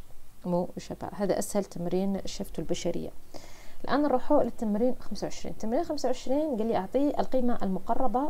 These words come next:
بالنقصان إلى واحد على مائة، يعني إلى الجزء من مائة، لكل عدد ناطق من الأعداد التالية." الآن يعني لازمني الآلة الحاسبة، أنا محتاج الآلة الحاسبة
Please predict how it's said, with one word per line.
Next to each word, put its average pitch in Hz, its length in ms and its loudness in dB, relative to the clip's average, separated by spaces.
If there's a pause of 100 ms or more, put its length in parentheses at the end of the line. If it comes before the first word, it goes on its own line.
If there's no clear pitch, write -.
بالنقصان 240 600 0 (440)
إلى 196 160 2
واحد 196 380 4
على 160 180 2
مائة، 160 220 -4
يعني 160 300 2
إلى 165 100 2
الجزء 180 440 -2
من 170 220 -2
مائة، 247 340 -2 (300)
لكل 214 300 0
عدد 196 420 0
ناطق 240 440 -2 (160)
من 233 180 2
الأعداد 190 540 0
التالية." - 440 -2
الآن - 280 0
يعني 254 380 2
لازمني 240 500 2
الآلة 240 360 2
الحاسبة، - 640 0 (120)
أنا 208 140 0
محتاج 240 380 2
الآلة 185 220 2
الحاسبة 175 520 2